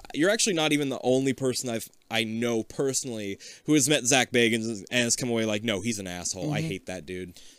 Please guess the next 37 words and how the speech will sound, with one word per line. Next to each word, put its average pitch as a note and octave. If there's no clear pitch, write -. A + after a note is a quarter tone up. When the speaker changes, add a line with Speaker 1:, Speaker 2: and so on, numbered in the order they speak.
Speaker 2:
Yeah, D3
um, C#3
oh E3+
God, C#3+
I C3+
can't C3+
remember. C#3
Speaker 1:
Rebecca's, D3+
uh, G#2+
Rebecca's, D#3
uh, B2+
brother-in-law, B2
he A#3+
actually D#3
moderates D3
panels C3
for A2
cons, G2
Speaker 2:
Mm-hmm. D#3
Speaker 1:
like, B2
everywhere. G2+
Like, A2
he's A#2+
met A#2+
Kirsten G#2+
Gillian C#3+
multiple C3
times. F#2
Uh, A2
he's A#2
done A2+
a G#2+
bunch G#2+
of -
horror C#3+
ones. B2
And, A#2